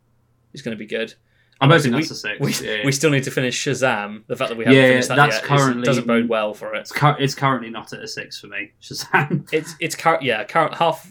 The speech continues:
Speaker 1: we're halfway
Speaker 2: It's
Speaker 1: through
Speaker 2: like
Speaker 1: it,
Speaker 2: a,
Speaker 1: and I
Speaker 2: it's
Speaker 1: would
Speaker 2: like a
Speaker 1: give it,
Speaker 2: low
Speaker 1: like, a
Speaker 2: five, low five,
Speaker 1: I'd give it, like, a
Speaker 2: five four.
Speaker 1: mid five at the minute, at the minute.
Speaker 2: It's okay.
Speaker 1: There's been a lot of really good humour, and there's been a lot of, like, nice sort of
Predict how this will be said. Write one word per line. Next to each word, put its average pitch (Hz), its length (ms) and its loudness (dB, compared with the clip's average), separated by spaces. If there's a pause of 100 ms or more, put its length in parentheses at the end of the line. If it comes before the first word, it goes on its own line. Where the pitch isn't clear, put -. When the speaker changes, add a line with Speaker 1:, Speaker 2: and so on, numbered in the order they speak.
Speaker 1:
we're 135 120 -2
halfway 151 240 4
Speaker 2:
It's 139 80 6
Speaker 1:
through 147 100 6
Speaker 2:
like 120 80 4
Speaker 1:
it, 135 60 4
Speaker 2:
a, 127 60 0
Speaker 1:
and 123 80 -2
I 123 120 0
Speaker 2:
it's 120 80 2
Speaker 1:
would 120 60 0
Speaker 2:
like 147 100 4
a 135 40 2
Speaker 1:
give 135 80 4
it, 127 40 4
Speaker 2:
low 127 120 4
Speaker 1:
like, 123 100 0
a 123 60 -2
Speaker 2:
five, 117 600 -2
low 131 160 2
five, 123 240 0
Speaker 1:
I'd 240 60 0
give 403 80 4
it, 320 40 6
like, 262 100 4
a - 20 -8
Speaker 2:
five 190 80 4
four. - 40 0
Speaker 1:
mid 139 180 0
five 104 340 -8
at - 40 -20
the - 60 -18
minute, 107 280 -16
at 117 240 -16
the 113 60 -12
minute. 101 300 -14 (300)
Speaker 2:
It's 214 320 4
okay. 147 420 0
Speaker 1:
There's 190 140 4
been 220 100 4
a 214 60 4
lot 214 220 4
of 165 120 -2
really 180 220 2
good 151 180 0
humour, 117 380 -4
and 113 200 -4
there's 113 140 -8
been 120 140 -6
a 120 40 -4
lot 127 220 0
of, 123 160 -2
like, 113 380 -4 (260)
nice 120 720 -4 (360)
sort 139 200 -2
of 117 280 -2